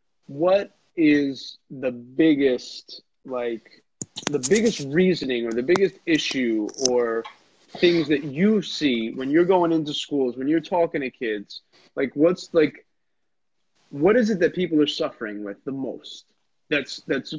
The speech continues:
causing them, you know, maybe it's not drugs, maybe it's other things, or maybe it is drugs. But what is it that is, like,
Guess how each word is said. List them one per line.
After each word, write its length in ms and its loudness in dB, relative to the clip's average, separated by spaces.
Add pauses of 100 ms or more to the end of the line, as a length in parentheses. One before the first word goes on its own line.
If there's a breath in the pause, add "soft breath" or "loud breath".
(120)
causing 420 2
them, 280 2
you 100 4
know, 80 2
maybe 260 4
it's 160 0
not 340 -4
drugs, 720 2
maybe 220 2
it's 160 0
other 220 4
things, 520 -4
or 140 0
maybe 260 2
it 80 4
is 180 0
drugs. 360 -8
But 200 -8
what 280 2
is 240 2
it 160 -2 (420)
that 180 2
is, 180 -2
like, 420 -2